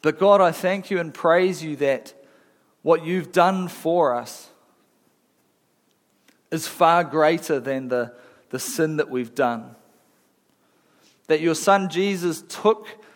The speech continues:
our sin away so that we now stand before you in confidence and boldness. Your word declares to us, God, that if we have sin in our lives and we confess it to you,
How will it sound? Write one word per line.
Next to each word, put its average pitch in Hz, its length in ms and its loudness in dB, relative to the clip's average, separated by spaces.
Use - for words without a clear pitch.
our 156 180 2
sin 170 460 -6
away 147 480 2
so 143 220 -2
that 143 160 0
we 175 160 -2
now 170 240 0
stand 160 440 -6
before 175 600 0
you 123 320 -4
in 147 160 -12
confidence 165 760 -6
and 127 180 -12
boldness. 123 640 -4
Your 220 200 4
word 214 280 6
declares 196 560 0
to 190 100 2
us, 175 200 2
God, 170 400 4
that 147 220 0
if 180 200 -2
we 185 120 2
have 185 340 2
sin 202 240 -2
in 185 140 0
our 170 200 4
lives 165 440 4
and 151 100 -6
we 160 140 -2
confess 170 680 -2
it 180 200 -6
to - 140 -8
you, 170 300 -6